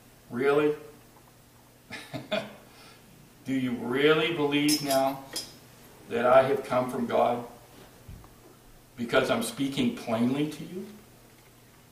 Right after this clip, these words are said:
He's gonna move on. You see, the rubber is about to meet the road with his disciples. The rubber is about to meet the road. After Jesus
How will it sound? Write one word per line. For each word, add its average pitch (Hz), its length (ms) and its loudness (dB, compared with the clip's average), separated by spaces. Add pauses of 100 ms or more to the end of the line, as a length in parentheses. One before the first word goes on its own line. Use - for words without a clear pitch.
(2500)
He's 151 180 -2
gonna 180 200 4
move 180 140 0
on. 190 420 6 (440)
You 160 80 -2
see, 233 200 8
the 202 140 10
rubber 202 680 10 (260)
is 180 160 8
about 202 440 10
to 196 100 4
meet 220 320 6
the 196 80 8
road 208 600 10 (1400)
with 185 240 6
his 196 200 10
disciples. - 880 6 (600)
The 147 120 8
rubber 175 560 10
is 165 160 0
about 185 440 10
to 190 60 0
meet 190 320 2
the 175 80 -2
road. 185 520 8
After 226 420 10
Jesus 226 640 6